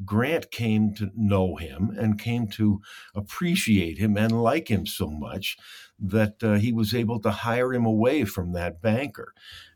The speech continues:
And, uh, Terrell spent the whole remainder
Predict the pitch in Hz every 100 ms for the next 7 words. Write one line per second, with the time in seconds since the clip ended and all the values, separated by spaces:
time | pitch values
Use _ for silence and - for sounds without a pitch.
0 | - 92 87 82 87 - 131 143 120 -
1 | - 123 107 104 92 - 143 143 143 139
2 | 120 - - _ 101 107 110 123 139 110
3 | 104